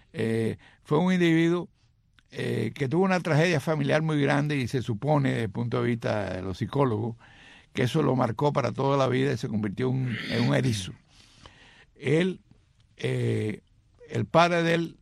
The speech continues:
eh, viajaba y esto, le dijeron que cuando él viajaba la esposa lo estaba engañando, la mamá de Ty Cobb. Y entonces el hombre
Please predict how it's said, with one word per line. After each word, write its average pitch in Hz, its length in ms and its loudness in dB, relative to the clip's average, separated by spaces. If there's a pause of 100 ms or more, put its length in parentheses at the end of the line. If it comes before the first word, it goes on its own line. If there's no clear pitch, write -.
(100)
eh, 113 220 -4
viajaba 120 560 0 (1080)
y 170 340 0 (640)
esto, 113 800 -2 (160)
le 127 160 0
dijeron 156 500 2
que 135 140 -4
cuando 131 260 0
él 165 80 2
viajaba 156 480 4
la 135 80 -2
esposa 151 380 -2
lo 131 60 0
estaba 139 260 2
engañando, 127 500 0
la 98 100 -2
mamá 110 340 2
de 107 280 -2
Ty 117 200 -2
Cobb. 107 220 -2 (1700)
Y 127 140 0
entonces 156 340 2
el 165 80 4
hombre 170 400 0